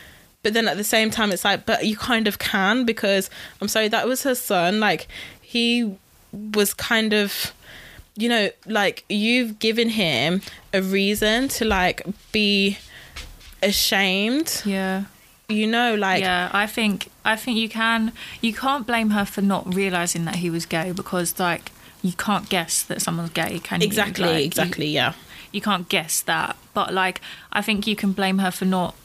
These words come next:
Speaker 2: creating a comfortable enough environment for him to actually be able to, like,
Speaker 1: And
Speaker 2: talk about his experience
Speaker 1: also,
Speaker 2: and his, his life.
Speaker 1: Yeah.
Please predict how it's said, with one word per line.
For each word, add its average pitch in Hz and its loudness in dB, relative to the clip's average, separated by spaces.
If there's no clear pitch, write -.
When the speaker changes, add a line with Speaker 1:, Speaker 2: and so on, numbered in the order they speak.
Speaker 2:
creating 180 -2
a - -2
comfortable 185 -2
enough 180 -2
environment 180 -2
for - -4
him 180 0
to 180 -4
actually - -2
be 175 0
able 175 0
to, - -4
like, 170 0
Speaker 1:
And 285 2
Speaker 2:
talk 220 -2
about 170 -2
his 175 -2
experience - 0
Speaker 1:
also, 302 2
Speaker 2:
and 269 0
his, 233 -4
his 196 -10
life. 175 0
Speaker 1:
Yeah. 214 2